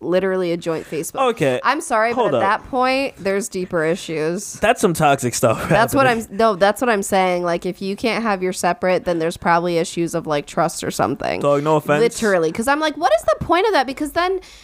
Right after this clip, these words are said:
Speaker 1: your stuff all gets jumbled together.
Speaker 2: Well
Speaker 1: We, you and I,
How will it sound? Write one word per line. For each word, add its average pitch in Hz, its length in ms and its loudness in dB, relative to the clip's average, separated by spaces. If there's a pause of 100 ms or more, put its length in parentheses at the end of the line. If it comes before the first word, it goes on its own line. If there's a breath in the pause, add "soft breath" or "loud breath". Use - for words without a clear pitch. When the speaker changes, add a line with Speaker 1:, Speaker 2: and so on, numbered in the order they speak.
(300 loud breath)
Speaker 1:
your 302 240 -6
stuff 381 440 -2
all 330 140 2
gets 320 260 -4
jumbled 330 460 0
together. 285 580 2
Speaker 2:
Well - 20 -2
Speaker 1:
We, 226 220 -4
you 339 340 0
and 403 80 0
I, 359 120 2